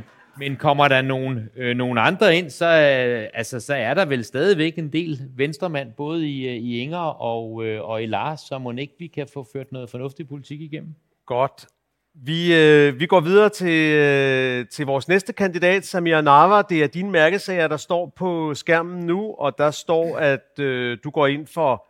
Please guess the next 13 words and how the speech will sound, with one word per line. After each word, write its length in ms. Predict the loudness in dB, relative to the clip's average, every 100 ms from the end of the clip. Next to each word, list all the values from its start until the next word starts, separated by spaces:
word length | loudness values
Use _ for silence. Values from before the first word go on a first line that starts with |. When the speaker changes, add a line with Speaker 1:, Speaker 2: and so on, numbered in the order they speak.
| _ -4
Speaker 2:
et 140 | -2
lige 180 | 0 -2
samfund 480 | 2 2 2 -6 -6
for 120 | -6
alle, 300 | 0 2 2
uanset 420 | -2 -4 -6 -4
baggrund, 440 | 0 0 0 -10 -10 _ _ _ -12
en 120 | -6
grønnere 340 | 2 4 4
klode 440 | 0 -2 0 0 -2
til 280 | -2 -4 -2
næste 260 | -4 -4
generation, 680 | -4 -2 -2 0 0 0